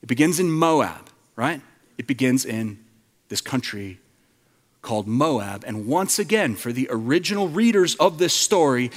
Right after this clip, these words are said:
that would have been another shocking moment. Shocking to read about. What? Moab?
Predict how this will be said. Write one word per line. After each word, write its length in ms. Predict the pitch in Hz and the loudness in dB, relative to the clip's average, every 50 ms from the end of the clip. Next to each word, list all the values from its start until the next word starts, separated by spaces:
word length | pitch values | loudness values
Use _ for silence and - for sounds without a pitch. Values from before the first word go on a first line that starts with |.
| - - - | -12 -4 0
that 160 | - 151 147 | 0 2 2
would 80 | 151 160 | 2 0
have 100 | 143 - | -2 0
been 140 | 160 147 | 0 2
another 320 | 135 127 127 127 127 127 110 | 2 2 2 2 0 -2 -2
shocking 880 | - - - - - - - - - 175 135 - - - 110 101 98 | -2 0 0 2 2 2 2 2 2 0 -2 -4 -6 -10 -10 -10 -10
moment. 540 | 95 95 101 90 82 - - - - - - - _ _ _ _ _ _ _ _ _ _ _ _ _ _ _ | -10 -10 -10 -12 -14 -18 -18 -18 -16 -16 -16 -18 _ _ _ _ _ _ _ _ _ _ _ _ _ _ _
Shocking 760 | - - - - - - - - 240 - - - - 104 87 82 | -2 0 2 4 4 4 4 4 4 2 0 -2 -6 -10 -10 -10
to 120 | - - 107 | -12 -12 -10
read 200 | 95 104 107 92 | -10 -10 -10 -10
about. 320 | 92 85 - - - - | -10 -12 -14 -14 -14 -12
What? 520 | 113 143 196 427 427 453 494 494 - - - - - _ _ _ _ _ _ _ _ _ _ _ _ _ - | -4 0 2 4 4 4 4 4 2 -2 -4 -6 -20 _ _ _ _ _ _ _ _ _ _ _ _ _ -6
Moab? 880 | 123 143 165 185 202 285 349 381 381 269 208 143 131 120 147 208 185 | -2 2 6 10 12 12 12 12 12 8 6 6 6 4 2 0 0